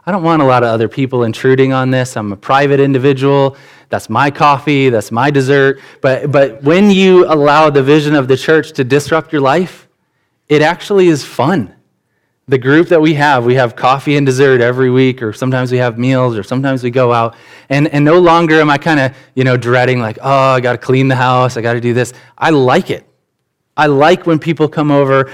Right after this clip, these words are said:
and I'm socially awkward and that, you know, that's weird and I don't know what to say and I don't know how to act and I'm strange and you shake a hu-, hand, hug, I don't know what to do here. But I love it now because people are coming into the home and we're having meals together and we're eating with glad and sincere hearts, and people can see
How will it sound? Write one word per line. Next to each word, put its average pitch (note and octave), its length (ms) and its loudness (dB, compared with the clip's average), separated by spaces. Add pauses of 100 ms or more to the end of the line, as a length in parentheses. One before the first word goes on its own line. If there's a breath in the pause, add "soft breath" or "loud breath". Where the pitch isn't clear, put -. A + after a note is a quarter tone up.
(160 loud breath)
and C3 80 0
I'm C3+ 100 -2
socially D#3+ 480 0
awkward D3+ 500 2
and C3+ 160 2
that, D3+ 220 -2
you D3+ 120 2
know, C3+ 180 0
that's C3+ 160 -2
weird D3+ 420 4
and C3+ 80 0
I D3 40 2
don't E3 80 2
know D#3+ 60 2
what D#3+ 120 0
to - 80 -12
say D#3+ 480 4
and C3 120 0 (280 loud breath)
I D3+ 40 -2
don't E3 120 2
know E3 100 2
how E3+ 80 2
to D#3+ 80 2
act D#3+ 460 2
and C3+ 100 -2
I'm D3+ 240 -2
strange D#3 720 0
and B2+ 160 0
you C#3+ 100 0
shake D#3 260 0
a E3 240 2
hu-, D#3+ 60 -8
hand, E3 440 -2
hug, D#3 340 2
I D3 100 4
don't D#3 120 -2
know D3 80 0
what C3 120 0
to C3+ 60 -8
do C#3 160 0
here. C#3+ 260 0 (300 loud breath)
But D#3+ 140 0
I E3 80 4
love F3+ 320 4
it F3 100 0
now D3+ 240 0
because C#3+ 300 -2
people F3+ 320 -4
are D3 40 0
coming F3 300 -2
into F#3+ 180 0
the F3 120 2
home C#3+ 460 0 (400 soft breath)
and C3 60 -2
we're C#3 80 0
having F3 380 0
meals D#3+ 280 0
together A#2+ 680 -2 (180 soft breath)
and C#3 140 0
we're C3+ 140 0
eating D#3+ 340 0
with A#2+ 160 -2
glad C3+ 280 0
and B2+ 120 -4
sincere B2+ 340 -6
hearts, C#3+ 400 -4
and B2 80 -4
people D#3+ 260 -4
can D#3 160 -2
see C#3 380 -2